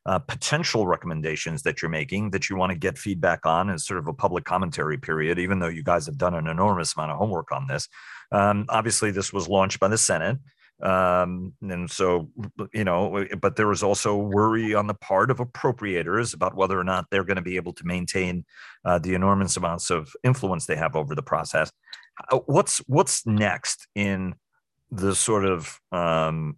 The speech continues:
validation of those ten recommendations, the refinement of them,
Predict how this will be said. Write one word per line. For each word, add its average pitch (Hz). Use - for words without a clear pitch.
validation 104
of 113
those 110
ten 104
recommendations, 98
the 92
refinement 120
of 87
them, 95